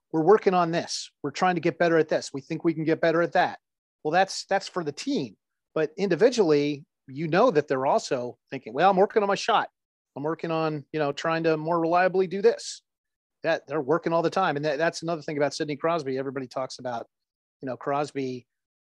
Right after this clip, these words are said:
Um, I think I was seeing some interview recently with him, uh, where, uh, it would, they were talking to teammates, uh, former teammates of his, and they were all saying, "Yeah,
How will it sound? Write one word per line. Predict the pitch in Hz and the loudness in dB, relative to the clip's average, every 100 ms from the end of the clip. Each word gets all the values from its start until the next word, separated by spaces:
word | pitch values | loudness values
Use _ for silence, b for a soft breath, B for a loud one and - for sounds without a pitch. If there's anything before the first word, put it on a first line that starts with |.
| _ _ _ - | _ _ _ -8
Um, | 135 131 123 117 120 | -4 -4 -4 -6 -8
I | 135 | -10
think | - 143 131 | -10 -8 -8
I | |
was | 127 - | -8 -10
seeing | - - 151 | -12 -10 -10
some | 143 135 | -8 -6
interview | 139 135 139 | -6 -4 -4
recently | 135 190 147 131 | -4 -4 -4 -6
with | 123 123 | -8 -8
him, | 117 117 _ _ _ _ _ _ _ _ _ _ _ _ - | -10 -14 _ _ _ _ _ _ _ _ _ _ _ _ -6
uh, | 139 123 | -6 -6
where, | 123 139 135 127 - 208 156 _ - | -6 -6 -6 -8 -12 -14 -20 _ -4
uh, | 147 135 143 | 0 0 2
it | 156 | 2
would, | 143 139 - | 2 -2 -2
they | 165 | -2
were | 147 | 0
talking | 170 143 127 | 0 -2 -8
to | |
teammates, | - 156 131 123 - - | -8 -6 -6 -6 -6 -6
uh, | 135 | -4
former | - 247 170 | 2 4 4
teammates | - 139 123 120 | 0 -6 -6 -8
of | |
his, | 113 120 107 | -8 -8 -8
and | 110 107 95 | -12 -14 -10
they | 117 | -8
were | 117 | -4
all | 117 | -4
saying, | - 135 117 104 95 | -4 -6 -8 -12 -12
"Yeah, | 117 - | -12 -12